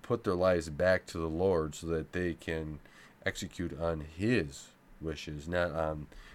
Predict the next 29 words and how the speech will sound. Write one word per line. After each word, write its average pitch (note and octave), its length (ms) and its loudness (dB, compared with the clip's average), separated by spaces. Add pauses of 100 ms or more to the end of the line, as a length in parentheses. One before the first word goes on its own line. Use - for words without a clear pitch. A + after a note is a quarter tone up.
(160)
their, E2+ 500 2
uh, D2+ 360 0
pockets. - 720 -2 (520)
Because - 200 -6
a F2+ 40 2
lot F#2+ 200 6
of F2 60 0
this E2 160 -2
goes E2+ 260 -2
down D#2+ 260 0
to D#2+ 80 -6
money. D2+ 460 -4
So D#2+ 420 -2 (760)
let's C#3+ 380 6
jump G2+ 380 0
into E2 1080 -2
the E2+ 140 -2
White E2+ 280 2
House E2+ 320 2
here, E2+ 200 0
trying F2+ 440 2
to E2+ 480 -2 (1000)
do D3+ 240 4
some A2+ 320 2 (380)
economic E2+ 640 2
stuff, D2+ 460 0 (340)
uh, D#2 580 0 (680)
with G2 240 -2 (100)
oil. D2+ 320 -6